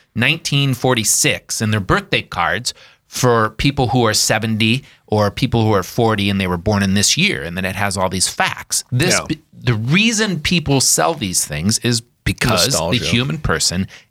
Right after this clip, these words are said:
Speaker 1: is nostalgic. We look at our past in a way and we want to have this affection again for it.
Speaker 2: So you have this nostalgia for Goonies. If somebody out there hasn't seen Goonies, which, by the way, if you haven't, like,
Speaker 1: Do.
Speaker 2: please, immediately.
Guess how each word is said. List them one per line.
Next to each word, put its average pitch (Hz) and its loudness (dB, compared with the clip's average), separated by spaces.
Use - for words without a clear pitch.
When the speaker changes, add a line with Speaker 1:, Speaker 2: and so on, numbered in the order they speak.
Speaker 1:
is 92 0
nostalgic. - -4
We 107 4
look 101 0
at 123 0
our 123 2
past 90 -4
in 95 -4
a 92 -2
way 87 0
and 90 -2
we 90 0
want 90 -2
to - -8
have 85 -4
this 82 -4
affection - -6
again 58 -12
for - -6
it. - -4
Speaker 2:
So - 4
you 147 6
have 156 2
this 131 0
nostalgia 180 2
for - -2
Goonies. 104 0
If - 2
somebody 226 2
out 214 0
there 170 2
hasn't 131 -2
seen 226 2
Goonies, 107 2
which, 151 2
by 123 2
the 107 -2
way, 113 2
if 110 -2
you 110 0
haven't, 110 0
like, 104 0
Speaker 1:
Do. 123 2
Speaker 2:
please, 143 2
immediately. 143 2